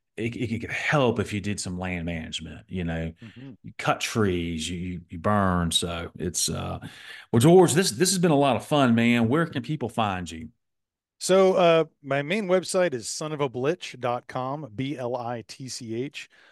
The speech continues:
Speaker 2: Um, and then I kinda, you can kinda jump off from there. I have, that's kind of the, the, the, the one-stop shop, and then you can kinda get to the publishing stuff or, or the maps.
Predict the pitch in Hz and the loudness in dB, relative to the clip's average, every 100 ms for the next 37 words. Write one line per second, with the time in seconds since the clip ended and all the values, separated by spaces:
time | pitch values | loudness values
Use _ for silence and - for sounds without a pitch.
0 | _ - 131 131 131 139 139 131 147 139 | _ -4 0 0 0 0 -2 -2 -2 -2
1 | 139 135 139 143 135 120 139 127 135 131 | -4 -10 -6 -4 -4 -4 -2 2 2 2
2 | 135 123 131 131 131 123 117 117 117 127 | -4 -6 -2 -2 -2 -4 -4 -4 -2 -4
3 | 117 - _ _ - 147 - 165 151 131 | -4 -10 _ _ -4 -2 -2 -4 -2 -4
4 | 131 _ _ 123 127 123 151 127 135 151 | -8 _ _ -10 -8 -4 -4 0 0 0
5 | 165 - 160 135 - 143 135 135 - 127 | -2 0 0 0 -6 -6 -2 -2 -4 -12
6 | 123 113 127 113 131 - 123 117 143 139 | -10 -4 -4 0 -2 -2 -6 -2 0 2
7 | 127 147 131 - 139 131 131 139 123 143 | 0 -6 -10 -4 0 2 0 -2 -8 -6
8 | 123 110 120 131 135 | -6 -6 -4 -2 -2